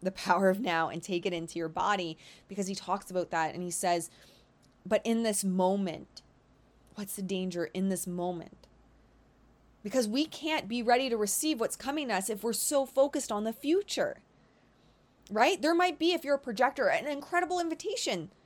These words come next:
that's coming to you. Someone wants you to go speak on a stage and pay you a hundred thousand dollars for it, but you're so in constricted mode, you're so imbalanced, you're stressed, you're living in survival, you're in contraction,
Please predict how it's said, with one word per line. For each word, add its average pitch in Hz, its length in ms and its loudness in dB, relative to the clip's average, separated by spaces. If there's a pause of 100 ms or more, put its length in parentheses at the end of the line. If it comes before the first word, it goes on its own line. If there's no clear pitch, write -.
(240)
that's 285 220 2
coming 370 300 -2
to - 120 -6
you. 185 200 -2 (200)
Someone 349 300 2
wants 349 200 2
you 349 60 0
to 330 80 0
go 320 120 -2
speak 311 300 -6
on 302 80 -4
a 277 60 -6
stage 285 340 -4
and 240 100 -6
pay 269 120 -6
you 262 120 -4
a 247 40 -4
hundred 269 280 -6
thousand 240 300 -2
dollars 285 420 0
for 180 200 -4
it, - 100 -10 (240)
but 294 100 6
you're 294 140 2
so 339 580 4
in 294 300 -2 (360)
constricted 277 1120 -2
mode, 208 560 4
you're 202 100 -4
so 262 300 0
imbalanced, 233 800 -4
you're 220 240 2 (260)
stressed, - 760 0
you're 220 280 2
living 269 200 -2
in 262 80 -4
survival, 233 560 2
you're 214 140 -2
in 233 60 -4
contraction, 202 1000 -4